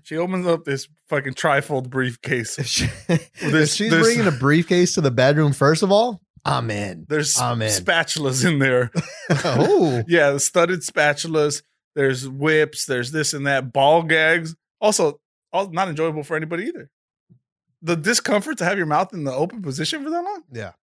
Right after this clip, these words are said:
Speaker 1: I imagine
Speaker 2: I
Speaker 1: that's
Speaker 2: don't,
Speaker 1: very
Speaker 2: I
Speaker 1: uncomfortable.
Speaker 2: don't like that one bit.
Speaker 1: Yeah. And, uh, so what are you doing there? You, you just gotta rock with it, right?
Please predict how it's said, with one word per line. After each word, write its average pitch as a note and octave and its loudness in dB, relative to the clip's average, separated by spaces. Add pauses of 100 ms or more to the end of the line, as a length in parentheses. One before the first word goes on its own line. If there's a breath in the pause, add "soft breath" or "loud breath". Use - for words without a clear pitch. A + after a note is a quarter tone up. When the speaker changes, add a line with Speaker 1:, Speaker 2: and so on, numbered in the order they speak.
(100)
Speaker 1:
I G#3 -2
imagine C#4 -2
Speaker 2:
I F#3 -6
Speaker 1:
that's F3+ 0
Speaker 2:
don't, F3+ -4
Speaker 1:
very F3+ 4
Speaker 2:
I E3 2
Speaker 1:
uncomfortable. D3+ -6
Speaker 2:
don't A2+ -6
like G#2+ -8
that G2+ -10
one G2+ -10
bit. A2+ -12 (180)
Speaker 1:
Yeah. D4 -8 (520)
And, F3 -4
uh, F3 -2
so G3+ -4
what A#3 -2
are F4 0
you E4 0
doing F#4 2
there? A#2 -6 (140)
You, E3 0 (120)
you G#3 0
just G#3 -4
gotta E3 4
rock D#3 2
with B2+ -8
it, B2 -6
right? G3+ -4